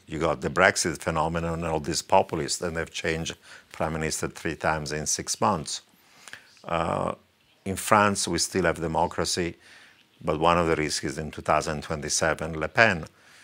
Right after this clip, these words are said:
uh, is gonna become a populist, uh, you know, in power.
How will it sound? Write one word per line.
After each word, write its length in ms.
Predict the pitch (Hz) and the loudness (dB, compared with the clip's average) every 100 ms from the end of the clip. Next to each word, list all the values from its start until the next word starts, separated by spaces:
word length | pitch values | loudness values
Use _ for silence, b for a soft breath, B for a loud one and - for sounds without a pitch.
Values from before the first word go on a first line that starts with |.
| b b _ - | b b _ -10
uh, 80 | - 82 | -6 -6
is 120 | - | -4
gonna 160 | 78 78 | -2 0
become 500 | 78 - 78 73 78 | -2 -2 -2 -2 -6
a 40 | |
populist, 680 | - - 71 78 80 - - | -6 -4 -2 -2 -4 -4 -4
uh, 200 | 82 73 - _ B B - - _ - | -4 -4 -8 _ B B -18 -18 _ -6
you 140 | 80 | -2
know, 100 | 76 | -2
in 180 | 80 78 | -2 -2
power. 460 | - 113 92 69 | 4 4 4 0